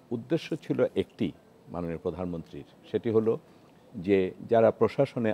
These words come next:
আছে তাদের যদি বেতন বৃদ্ধি করা যায়, বিভিন্ন সুযোগ সুবিধা বৃদ্ধি করা যায়, তাহলে হয়তো এই দুর্নীতির পক-, দিক থেকে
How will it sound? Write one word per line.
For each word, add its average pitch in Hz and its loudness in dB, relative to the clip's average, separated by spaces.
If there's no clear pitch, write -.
আছে 98 0
তাদের 95 4
যদি 87 0
বেতন 85 -4
বৃদ্ধি 95 -8
করা 92 -4
যায়, 87 -2
বিভিন্ন 98 -2
সুযোগ 104 -2
সুবিধা 98 0
বৃদ্ধি 85 -4
করা 85 2
যায়, 80 -4
তাহলে 127 2
হয়তো 107 0
এই 82 -2
দুর্নীতির 104 2
পক-, - 0
দিক 92 -4
থেকে 87 -2